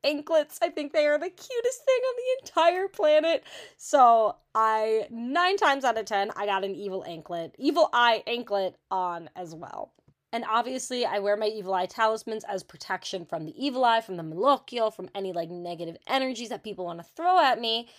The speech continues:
But I also wear it in honor of my Middle Eastern ancestors and in honor of that lost culture within my father's side of the family. So another fun, practical way that you can involve your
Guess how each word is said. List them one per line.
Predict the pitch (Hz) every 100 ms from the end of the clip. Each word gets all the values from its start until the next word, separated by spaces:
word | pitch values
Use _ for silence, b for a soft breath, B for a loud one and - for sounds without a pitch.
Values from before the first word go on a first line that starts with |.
| B B
But | 302
I | 403 -
also | 370 494 453 440
wear | 302 285 294
it | 285
in | 285
honor | - 214 214 214
of | 214 175 175
my | 185 196
Middle | 196 175 175 180
Eastern | 147 151 - 170 175
ancestors | - 285 320 - - - - - - - _ _ 185
and | 240 302
in | 294
honor | 233 269 311 240
of | 214
that | 196 220 185
lost | 160 170 185 -
culture | 208 220 - 175
within | 175 - 160
my | 156 175
father's | - 139 135 160 -
side | 139 151
of |
the | 196
family. | - 277 320 202 - _
So | - 247
another | 240 233 269 320
fun, | - 190 202
practical | 196 175 185 233 240 254
way | 175 175
that | 175
you | 175
can | 196
involve | 190 160 156 165
your | 160